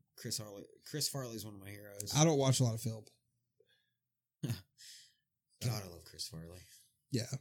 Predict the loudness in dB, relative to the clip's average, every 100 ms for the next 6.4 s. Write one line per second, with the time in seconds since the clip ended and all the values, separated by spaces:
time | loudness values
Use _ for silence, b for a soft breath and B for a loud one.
0 | _ _ _ _ 6 10 12 12 12 10
1 | 8 8 8 8 8 6 4 0 _ _
2 | _ _ _ _ _ 4 6 8 8 8
3 | 6 2 4 4 6 6 4 2 -6 _
4 | _ _ _ _ _ _ _ b b _
5 | 12 12 12 12 12 12 10 10 8 10
6 | 8 8 4